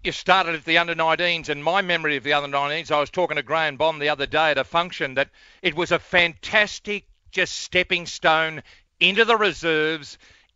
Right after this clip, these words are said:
into the seniors. Uh, that would be the same for you down there going through the under nineteens, because you played against the, well, virtually when a kid was in the under nineteens, he was a man, and you, you learnt to either stand up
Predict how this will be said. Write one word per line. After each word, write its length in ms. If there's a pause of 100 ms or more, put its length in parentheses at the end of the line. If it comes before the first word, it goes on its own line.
into 680
the 120
seniors. 640 (320)
Uh, 160 (280)
that 200
would 140
be 100
the 120
same 260
for 80
you 220
down 240
there 160
going 340
through 200
the 100
under 180
nineteens, 380
because 420
you 80
played 320
against 360 (100)
the, 80
well, 220
virtually 440
when 140
a 60
kid 220
was 160
in 120
the 140
under 180
nineteens, 400
he 100
was 160
a 60
man, 460 (260)
and 100
you, 320
you 180
learnt 340 (160)
to 220
either 220
stand 400
up 220